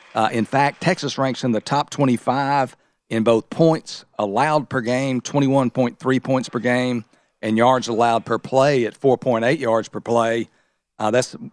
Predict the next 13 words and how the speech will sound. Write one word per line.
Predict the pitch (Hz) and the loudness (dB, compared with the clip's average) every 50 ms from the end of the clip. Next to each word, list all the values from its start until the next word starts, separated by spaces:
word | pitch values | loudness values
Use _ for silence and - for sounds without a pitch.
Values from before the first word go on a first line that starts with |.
| _ _ | _ _
against | 120 113 110 135 123 - - | -6 0 0 0 -2 0 -4
a | 110 | -8
schedule, | - - - 131 135 143 - 117 113 113 | -8 0 2 2 2 2 2 0 2 2
one | 120 117 | 2 0
of | 117 110 | 0 -2
the | 107 | -4
toughest | - - - - 151 147 - 131 - - | -6 -4 0 0 0 2 2 -4 -4 -2
in | 123 110 | -2 0
the | 110 | 0
nation, | 110 117 120 135 139 - - 117 107 98 | 2 2 2 2 0 0 -4 -6 -6 -4
currently | - 131 131 127 120 127 113 | -2 -2 -2 -2 -2 -2 -2
ranked | 110 117 113 127 - | 0 -2 -2 -4 -6
second | - - - - 156 147 - 131 110 | -10 -16 -2 0 0 0 0 -4 -8